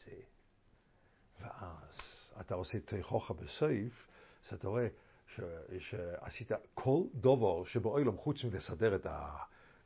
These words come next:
המשרד שלך, אה? אה, מכירים? אז זה ב-, זה בעצם, זה בעצם מיעוט צורה סודום, אתה מבין? זה מיעוט צורה סודום, אין כאן אודום בכלל, לא היה שם שום דבר.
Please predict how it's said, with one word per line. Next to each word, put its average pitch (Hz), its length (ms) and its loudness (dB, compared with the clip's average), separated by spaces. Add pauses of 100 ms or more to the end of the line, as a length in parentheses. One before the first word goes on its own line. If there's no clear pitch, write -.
המשרד 123 340 2
שלך, - 220 -6 (320)
אה? 107 100 0
אה, 135 40 0 (920)
מכירים? 104 480 4 (1200)
אז 113 100 -4
זה 104 80 -2
ב-, 101 180 0
זה 117 160 6
בעצם, 156 280 6 (180)
זה 113 140 2
בעצם 147 280 2 (600)
מיעוט 131 420 2 (120)
צורה 147 180 4
סודום, 139 320 8
אתה 127 140 0
מבין? 147 120 0 (640)
זה 127 80 8
מיעוט 180 300 4
צורה 170 180 6
סודום, 170 120 6
אין 156 140 2
כאן 151 120 2
אודום 151 320 4
בכלל, 135 220 4
לא 131 260 8
היה 156 140 8
שם 143 200 2
שום 135 140 -2
דבר. 160 320 4